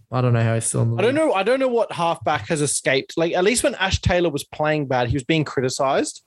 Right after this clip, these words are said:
Speaker 1: Mm,
Speaker 2: Like,
Speaker 1: mm.
Speaker 2: Luke Brooks is being criticised, sure, but everyone keeps saying, "No, no, no, he keeps, like, he's gonna get there."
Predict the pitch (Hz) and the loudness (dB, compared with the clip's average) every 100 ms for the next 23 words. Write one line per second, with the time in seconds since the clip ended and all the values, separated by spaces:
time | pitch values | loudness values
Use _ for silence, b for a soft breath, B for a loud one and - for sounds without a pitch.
0 | _ - 190 214 180 117 - 185 226 196 | _ -4 0 2 2 0 -4 -4 -2 0
1 | 294 - 294 - 247 240 214 214 208 202 | -2 -2 -4 -4 -2 -2 -2 -2 -2 0
2 | 180 156 202 175 175 208 247 247 - 202 | -2 -2 -2 0 0 -2 -2 -4 -4 -2
3 | 233 240 240 220 208 190 - 220 208 - | 0 0 0 0 -2 -2 0 0 -2 -4
4 | - 190 175 - 165 202 220 196 226 - | 0 2 0 -4 -2 -2 0 0 -2 0
5 | 147 151 | 0 -2